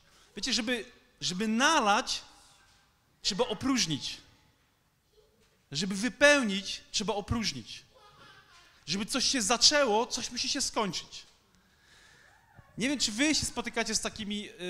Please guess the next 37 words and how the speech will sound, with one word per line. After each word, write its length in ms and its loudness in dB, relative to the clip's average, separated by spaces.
y, 40 -4
z 120 -10
takimi, 460 -6
y, 20 -18
pierwszymi, 600 2
y, 720 -4
wrażeniami 580 -2
ludzi, 300 -2
kiedy 180 -10
przychodzi 400 -6
już 100 -6
koniec 300 -6
roku, 420 0
ale 120 -2
ja 80 0
się 100 -4
bardzo 200 -6
często 240 -6
z 100 -8
tym 180 -8
spotykam, 360 -8
zresztą 260 -8
zaraz 260 0
mam 120 -4
takie 180 -6
same 200 -4
myśli. 400 -2
Taka 180 0
myśl 160 4
pierwsza, 260 4
która 140 -2
mi 60 -2
przychodzi, 380 0
to: 220 2
„Ale 420 4
to 200 -2
minęło”. 680 0